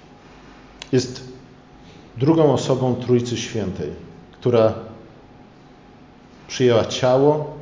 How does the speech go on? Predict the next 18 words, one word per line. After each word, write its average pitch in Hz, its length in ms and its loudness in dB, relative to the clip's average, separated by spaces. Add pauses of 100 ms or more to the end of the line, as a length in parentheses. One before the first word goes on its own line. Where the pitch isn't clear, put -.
(100)
stała 117 320 0
się 113 220 -6
człowiekiem, 107 680 -4 (720)
po 127 80 0
to, 120 120 0
abyśmy 117 320 -2
mogli 110 220 -2
poznać 117 480 -4
Boga, 123 400 0 (520)
po 143 120 4
to, 139 180 4
abyśmy 127 340 0
mogli 123 420 0 (800)
stać - 340 -2
się - 140 -8 (480)
odbiciem 117 540 -4
Jego 110 220 -2
chwały 87 440 -6